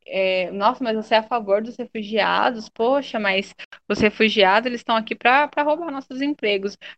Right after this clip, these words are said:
Ah, os refugiados são terroristas, são, é, vagabundos que não trabalham, eles estão aqui pra viver à custa do governo."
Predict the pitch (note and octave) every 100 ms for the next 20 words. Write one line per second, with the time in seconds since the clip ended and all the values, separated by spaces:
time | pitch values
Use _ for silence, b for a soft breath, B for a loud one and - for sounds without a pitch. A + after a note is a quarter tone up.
0 | - G3+ A3+ G#3+ A3 G#3 G3+ - G3+ G#3
1 | A#3+ A#3+ C4 C#4+ D#4 G#3+ A3 B3 - -
2 | F3+ - B _ - - G3+ G#3+ A#3 B3+
3 | C4 C4 C4 _ _ _ G#3+ G3 G3+ G#3
4 | G#3 G#3+ A#3 G#3 A3 A#3 - A#3 A3 A3
5 | A#3 G#3+ F#3+ G3 G#3+ G#3 F#3 F#3 G3+ G3
6 | F#3+ G#3+ - A3+ A#3 A#3+ A#3+ A#3+ A#3 A#3
7 | A#3 A3 A3 A3 A#3+ B3 G3+ F#3+ G3+ G#3
8 | F#3+ F3